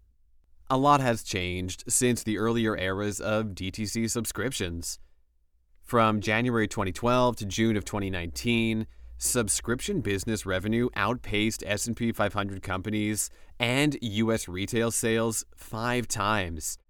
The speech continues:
eighteen point two percent versus three point six percent. In twenty eighteen, McKinsey reported that the subscription market has grown by more than a hundred percent per year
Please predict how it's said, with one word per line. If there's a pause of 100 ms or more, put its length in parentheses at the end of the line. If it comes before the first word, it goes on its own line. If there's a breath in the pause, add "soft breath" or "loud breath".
eighteen
point
two
percent
versus
three
point
six
percent. (1040)
In
twenty
eighteen,
McKinsey
reported
that
the
subscription
market
has
grown
by
more
than
a
hundred
percent
per
year